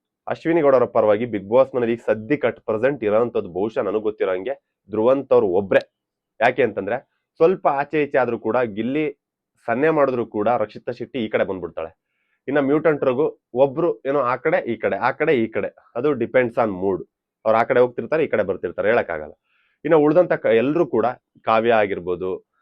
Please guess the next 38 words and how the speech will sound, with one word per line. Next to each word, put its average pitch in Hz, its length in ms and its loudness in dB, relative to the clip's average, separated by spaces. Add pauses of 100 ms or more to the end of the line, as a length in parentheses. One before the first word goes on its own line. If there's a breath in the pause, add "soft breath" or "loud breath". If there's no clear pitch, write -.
(200)
ಗಿಲ್ಲಿ 113 320 0
ಆಗಿರ್ಬೋದು, 92 560 -2 (560)
ಧನುಷ್ 135 320 0
ಆಗಿರ್ಬೋದು, 90 480 -2 (100)
ಇನ್ನ 117 120 -4
ಧನುಷ್ 117 280 -2
ಬಗ್ಗೆನೂ 117 240 0
ನಾವ್ 101 120 0
ಹೇಳಕ್ಕಾಗಲ್ಲ. 87 480 -2 (1000)
ಧನುಷ್, 127 320 0 (380)
ಧನುಷ್ 120 240 -4
ಕೂಡ 123 140 -2
ಅದೇ 98 220 2
ರೀತಿನೇ, 90 320 -4 (160)
ಒಂದ್ 98 140 -8
ಸ-, 90 200 -2
ಸ್ವಲ್ಪ 101 240 -4
ಈ 98 260 0
ಕಡೆ, 117 140 0
ಸ್ವಲ್ಪ 95 240 -6
ಆ 95 80 -2
ಕಡೆ, 95 200 -4
ಸ್ವಲ್ಪ 92 240 -6
ಆ 98 100 0
ಕಡೆ 113 260 -4
ಈ 95 40 -6
ಕಡೆ, 98 220 -4 (160)
ಸ್ವಲ್ಪ 95 180 -10
ಬ್ಯಾಲೆನ್ಸ್ 107 380 0
ಮಾಡ್ಕೊಂಡು 104 280 0
ಒಳ್ಳೆತನ, 120 440 4 (180)
ಅದೊಂದು 98 240 -6
ಪ್ಲೇ 131 220 4
ಕಾರ್ಡ್ 120 200 2
ಇರುತ್ತಲ್ಲ, 98 240 -2
ಆ 90 120 -6
ಪ್ಲೇ 104 120 0
ಕಾರ್ಡ್‌ನ 104 280 -2